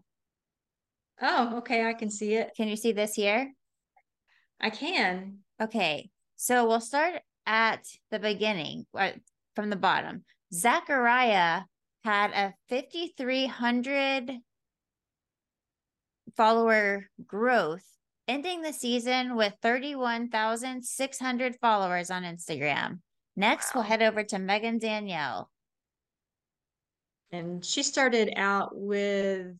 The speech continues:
Speaker 1: uh, or she grew, she gained eleven thousand and ended up with eighty-four thousand on, at the end of Disney night.
Speaker 2: Yes. So the, the numbers we're providing are where they were at top five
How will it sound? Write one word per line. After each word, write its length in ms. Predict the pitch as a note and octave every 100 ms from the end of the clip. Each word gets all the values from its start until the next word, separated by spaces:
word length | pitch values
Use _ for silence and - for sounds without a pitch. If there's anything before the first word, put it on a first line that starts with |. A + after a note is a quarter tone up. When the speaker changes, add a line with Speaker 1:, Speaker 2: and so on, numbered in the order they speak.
| -
Speaker 1:
uh, 160 | F#3+ -
or 140 | G#3+
she 240 | - C4
grew, 540 | G#3 A#3 D4 C4+ F3+ F#3 _ -
she 260 | - G#3 G3+ _ - G3
gained 320 | G#3+ A#3 A3+
eleven 460 | G3+ G3+ G#3 A3+ A3
thousand 760 | A3 G3+ G3 G3 F#3 D#3+ E3
and 400 | D#3+ F3+ F3+ F3+ -
ended 320 | G#3+ A3 G#3
up 220 | G3+ G3 G3+
with 480 | G3 F#3 F3+ F3 -
eighty-four 500 | G#3 A3+ A#3+ A3+ A3
thousand 800 | A3 G#3+ F#3+ F3+ F#3 F3+ F#3 F3+ -
on, 640 | F#3 F#3 F3+ F3+ F3 F3 -
at 140 | F3+
the 120 | F#3 E3+
end 180 | F#3
of 100 | F3+
Disney 340 | F#3 F#3 F3+ E3
night. 420 | C#3+ C3 C3 - _ _
Speaker 2:
Yes. 520 | - G3 C#3 - - - A#3
So 280 | A#3+ A#3+ G3+
the, 240 | A3 G#3 A#3+
the 80 | A3
numbers 320 | C4 D#4 D4+
we're 100 | C#4+
providing 500 | C4 G#3 A3 C4 C4+
are 140 | G3 F#3
where 260 | G#3 A#3
they 160 | A#3 A3+
were 180 | G3+ G#3
at 180 | F#3
top 260 | - G3 -
five 400 | G3+ F#3 G3 A3+